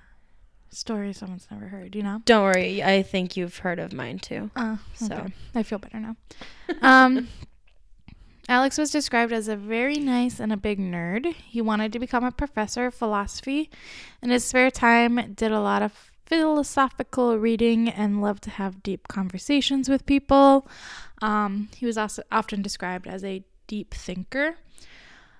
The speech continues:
Speaker 1: Um, Alex was the oldest of four siblings and loved being a big brother. Alex's dad describes him really well, I think. Um, in that forty-eight hours, he says, quote, "He loved the unlovely. He loved bugs,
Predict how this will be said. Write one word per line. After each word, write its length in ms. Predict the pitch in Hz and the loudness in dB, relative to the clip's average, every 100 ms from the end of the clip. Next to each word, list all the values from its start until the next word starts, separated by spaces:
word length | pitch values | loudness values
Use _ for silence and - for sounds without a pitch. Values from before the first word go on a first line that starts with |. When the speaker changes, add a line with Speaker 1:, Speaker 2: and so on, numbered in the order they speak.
| _ | _
Speaker 1:
Um, 260 | 226 226 226 | 2 2 2
Alex 280 | 240 240 - | 2 0 -2
was 120 | 240 | -2
the 80 | 254 | 0
oldest 340 | 233 233 220 | 2 0 -2
of 80 | 220 | -6
four 160 | 220 214 | -4 -4
siblings 640 | 247 240 247 247 254 233 | -2 0 0 0 -2 -2
and 280 | 208 202 196 | -4 -2 -4
loved 380 | 190 196 208 | -4 -6 -8
being 300 | 214 196 196 | -6 -4 -4
a 100 | 160 | -6
big 220 | 180 143 - - | -8 -10 -12 -4
brother. 520 | 240 233 240 240 247 254 - - - - | -2 0 0 0 -2 -4 -14 -18 -10 -2
Alex's 500 | 247 262 - 262 233 | 0 0 -2 -8 -6
dad 320 | 220 208 208 | -2 -2 -4
describes 520 | 220 - 202 202 - | -8 -6 -6 -6 -8
him 200 | 220 196 | -6 -4
really 200 | 202 208 | -2 -2
well, 220 | 196 190 | -2 -4
I 120 | 190 190 | -4 -6
think. 560 | 196 190 190 - - - - | -6 -6 -6 -10 -16 -20 -12
Um, 440 | 202 196 190 190 190 | -8 -6 -6 -8 -6
in 100 | 208 | -6
that 180 | 208 202 | -6 -8
forty-eight 380 | 196 196 196 208 | -10 -8 -6 -4
hours, 680 | 214 226 214 - - - - - - | -2 -2 -4 -8 -20 -20 -20 -20 -14
he 180 | - 214 | -4 -4
says, 480 | - 214 202 196 - | -2 -4 -2 -4 -8
quote, 500 | - 214 202 208 - - - - - - | -6 -2 0 -2 -6 -20 -20 -20 -20 -8
"He 160 | - 254 | 0 6
loved 580 | 240 233 262 262 - - | 8 8 6 -2 -12 0
the 140 | 226 | 2
unlovely. 840 | 196 202 190 175 156 143 139 226 - _ _ _ _ | 4 2 0 -2 -4 -6 -6 -6 -10 _ _ _ _
He 160 | - 220 | -2 0
loved 320 | 208 208 - | 0 -4 2
bugs, 520 | 233 233 233 240 | 4 6 2 -4